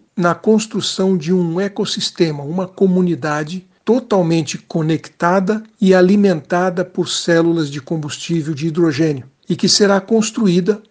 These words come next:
essa cidade chamada Woven City, na base do Monte Fuji, lá no Japão. Vai ser como um laboratório vivo, que inclui residentes em tempo integral, pesquisadores que vão testar e desenvolver tecnologias como autonomia, robótica,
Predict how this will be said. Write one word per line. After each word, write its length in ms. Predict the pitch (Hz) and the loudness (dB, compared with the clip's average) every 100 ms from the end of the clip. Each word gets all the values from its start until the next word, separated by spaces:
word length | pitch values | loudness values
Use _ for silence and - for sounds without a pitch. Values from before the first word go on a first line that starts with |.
| - | -12
essa 240 | 139 165 | -8 -4
cidade 540 | - - 156 165 180 180 | -4 -4 0 0 0 -2
chamada 420 | 170 160 156 156 | -6 -4 -4 0
Woven 360 | 151 160 160 | 2 2 2
City, 440 | 143 190 180 214 220 _ | -2 -4 -4 -8 -10 _
na 240 | 180 175 190 | 0 2 2
base 580 | 170 190 233 220 220 | 2 0 2 2 0
do 200 | 214 190 | 0 2
Monte 480 | 190 170 196 208 - | 2 4 2 2 -4
Fuji, 680 | - - 170 165 147 175 - _ _ | -10 -2 2 2 0 -6 -10 _ _
lá 200 | - 160 | -2 0
no 100 | 151 | 0
Japão. 380 | 147 170 - 143 - _ - | 0 -2 -4 -12 -14 _ 0
Vai 160 | 208 | 2
ser 220 | 214 247 | 4 2
como 280 | 240 240 226 | 2 2 2
um 420 | 220 208 190 190 | 2 2 0 0
laboratório 680 | 185 190 180 185 170 202 196 | 2 2 2 0 0 -2 -2
vivo, 520 | 151 151 185 160 131 123 | -2 0 0 0 -6 -12
que 260 | - 160 160 | -8 -6 -6
inclui 600 | 156 - 185 190 180 156 | -6 -2 0 2 -2 -2
residentes 840 | 156 139 147 143 170 220 214 135 | -2 -2 -4 -2 0 0 -2 -6
em 80 | 156 | -6
tempo 340 | - 156 156 | -4 -4 -4
integral, 680 | 143 151 143 147 151 208 220 - | -10 -8 -6 -4 -2 -2 -4 -4
pesquisadores 1040 | - 160 - 190 147 160 139 175 220 220 - | 2 2 2 0 0 -2 4 6 6 2 -4
que 120 | - | -6
vão 220 | 135 156 | -6 -6
testar 680 | 151 175 160 - 180 180 185 | -4 -2 -2 -2 -2 0 0
e 60 | |
desenvolver 680 | 160 143 151 147 151 135 160 | -2 -6 -6 -4 -4 0 0
tecnologias 1040 | 156 160 156 160 156 131 147 170 147 - - | 0 -6 -6 -6 -6 -6 -2 0 0 -4 -12
como 400 | - 170 170 151 - | -6 -2 -2 -2 0
autonomia, 840 | 165 156 165 139 170 185 165 139 | 0 0 -2 0 2 2 2 -2
robótica, 840 | - 165 139 160 147 - - 156 | -4 -2 2 2 2 -4 -8 -8